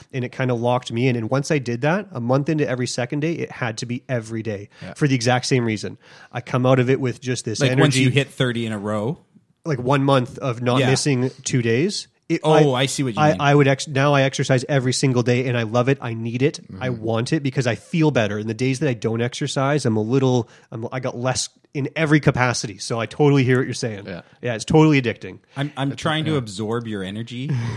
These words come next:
Speaker 3: right now. I, I, I really relate to,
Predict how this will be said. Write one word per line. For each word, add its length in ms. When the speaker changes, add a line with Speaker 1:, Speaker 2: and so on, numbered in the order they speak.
Speaker 3:
right 240
now. 340
I, 240
I, 300
I 120
really 440
relate 400
to, 400